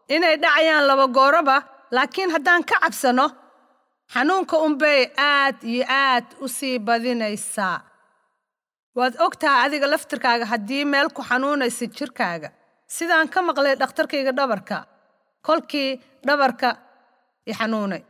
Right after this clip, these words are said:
Mar laga joogo sanad iyo bar ka hor, runtii, runtii aad buu u xumaa.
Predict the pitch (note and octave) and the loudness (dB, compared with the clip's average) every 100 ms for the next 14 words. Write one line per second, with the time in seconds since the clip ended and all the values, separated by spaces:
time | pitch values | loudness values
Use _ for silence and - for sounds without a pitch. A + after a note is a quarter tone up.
0 | - D4 D4+ D4+ E4 C#4 C#4 C#4 C#4 D#4+ | -4 -2 -2 -2 -4 0 2 2 0 -2
1 | D4+ C4 C#4 B3 C#4+ - D4+ B3 A#3 D#4 | -2 -4 -4 -2 -2 0 2 2 0 -4
2 | F4 D#4 C#4 C4+ _ D#4+ D#4+ D4+ C#4 C4 | -4 -4 -6 -8 _ -4 -4 -2 -4 -6
3 | _ _ - C#4 C#4+ A3+ C4+ C#4 - A#3 | _ _ -6 -2 -2 -2 -2 -2 -4 -4
4 | G3+ F#3 | -2 -4